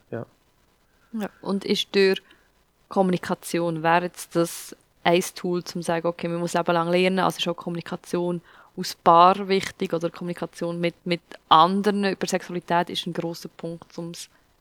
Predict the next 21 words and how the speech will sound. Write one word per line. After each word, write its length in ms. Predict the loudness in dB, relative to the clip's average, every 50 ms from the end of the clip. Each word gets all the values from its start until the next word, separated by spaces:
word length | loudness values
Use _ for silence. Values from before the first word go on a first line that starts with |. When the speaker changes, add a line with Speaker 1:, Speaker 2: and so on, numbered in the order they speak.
| _ _ _ _ _ _ -8 -2
Speaker 2:
um 80 | -2
auch 80 | -2 0
für 100 | 0 0
sich 280 | 4 6 6 6 6
selber 500 | 6 4 6 6 6 6 4 2 0 0 -2
können, 380 | 0 -2 -4 -2 -2 -2 -4
können 320 | -4 -2 0 2 2 2 4
lernen 640 | 4 4 6 6 6 4 2 2 0 0 0 -2 -6 _ _ _ _ _ -20 _ _
und 160 | -14 -12 -10
sich 100 | -10 -8
selber 320 | -4 -2 0 0 0 -2 -6
können 200 | -8 -10 -10 -10
kennenlernen? 760 | -8 -6 -6 -4 -4 -4 -4 -4 -6 -6 -6 -8 -10 -10 -12 -14 _ _ _ _ _ _ _ _ _ -18 -14
Speaker 1:
Unbedingt, 560 | -10 -8 -6 -6 -4 -4 -4 -6 -6 -6 -2
ja. 240 | -2 0 0 -2 -4 _ _ _ _ _ -12
Also 200 | -12 -10 -10 -10
Kommunikation 640 | -8 -6 -8 -6 -6 -8 -8 -4 -2 -2 -2 -2 -2
ist 280 | -4 -8 -10 -10 -10 -8
eines 300 | -8 -6 -8 -8 -10 -12
von 140 | -14 -12
der 360 | -8 -6 -6 -6 -6 -8 -10